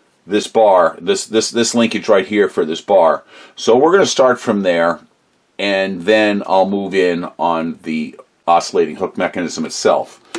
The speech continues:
So the first thing we're going to do is disconnect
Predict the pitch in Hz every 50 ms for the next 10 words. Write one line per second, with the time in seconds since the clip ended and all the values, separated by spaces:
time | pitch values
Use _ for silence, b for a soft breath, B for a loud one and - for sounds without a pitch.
0 | B B B - - 104 95 95 - - 139 131 120 - 139 123 117 110 104 107
1 | 101 101 98 92 - 82 - 135 147 143 151 147 139 123 _ _ _ _ _ _
2 | _ _ _ _ _ _ _ _ _ _ _ _ _ _ _ _ _ _ _ _
3 | _ - _ _ _ b b b b b b b b b - - 80 - - -
4 | 101 101 - - - 95 92 87 87 - - -